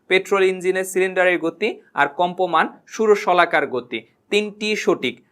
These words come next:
কারণ পর্যায়বৃত্ত গতি হচ্ছে কোনো কণা যদি তার গতিপথে একটা নির্দিষ্ট বিন্দুকে নির্দিষ্ট সময় পর পর বারবার একই দিক থেকে অতিক্রম করে, তখন তাকে পর্যায়বৃত্ত গতি বলে।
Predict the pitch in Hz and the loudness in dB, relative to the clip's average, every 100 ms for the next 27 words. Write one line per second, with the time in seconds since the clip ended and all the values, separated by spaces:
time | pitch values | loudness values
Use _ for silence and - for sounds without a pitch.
0 | - 180 185 196 190 202 214 220 220 214 | 0 0 0 0 2 4 2 2 -2 0
1 | 170 170 208 214 - - 165 202 - _ | 0 -2 -4 -4 -8 -4 -4 -4 -10 _
2 | - 190 196 196 170 185 202 208 226 220 | -6 -6 -6 -2 -2 -2 -4 -4 -2 -2
3 | 180 180 196 196 208 196 185 170 170 196 | -2 -6 -6 -6 -6 -6 -6 -8 -10 -8
4 | 214 190 202 202 202 170 160 165 196 202 | -4 -4 -2 -4 -4 -6 -8 -8 -10 -8
5 | 208 214 208 202 175 135 156 165 131 131 | -8 -8 -8 -2 -2 -2 -4 -2 2 2
6 | 147 196 - 151 156 202 214 196 233 233 | 4 -2 -2 -4 -4 -8 -8 -6 -4 0
7 | 220 226 226 214 175 135 147 - - - | 0 0 0 0 0 -2 0 -2 -8 -4
8 | 170 185 175 180 175 175 170 170 160 - | -4 -2 -2 -2 0 0 2 -2 -2 -4
9 | 156 139 139 131 113 | 0 0 -2 -2 -2